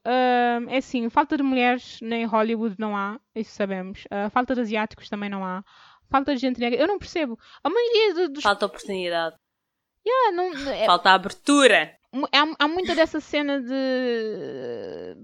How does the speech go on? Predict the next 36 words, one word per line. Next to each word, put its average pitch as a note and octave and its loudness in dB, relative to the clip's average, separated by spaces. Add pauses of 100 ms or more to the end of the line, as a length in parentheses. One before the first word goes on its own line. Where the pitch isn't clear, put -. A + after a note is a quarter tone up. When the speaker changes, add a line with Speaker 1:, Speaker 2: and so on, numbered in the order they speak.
(140)
Speaker 1:
como B3 -4
é B3 -4
que B3 -4
se A#3 -6
diz, G3+ -6
ah, G#3 -2
favoritismo C4+ 0
e G#3+ -4
nepotismo, C#4+ -2
então B3+ 0
é B3 0
tudo B3+ -2
entre, B3+ -2
entre A#3+ 0
amigos, C#4+ -2
Speaker 2:
Hum. - -18
Speaker 1:
percebes? B3 -2 (360)
E A#3+ 4
depois C4 4
há A#3+ 6
aquela A#3+ 2
componente B3 -2
de A3 0 (640)
não B3+ 0
se - -6
parece C4 0
comigo, C4 -2
então A#3+ 0
não A#3 -2
vou A#3 -2
confiar A3+ -4
nessa G#3+ -6
pessoa G3+ -4 (140)
para F#3+ -6 (640)
trabalhar G3+ -4
comigo. F3 -12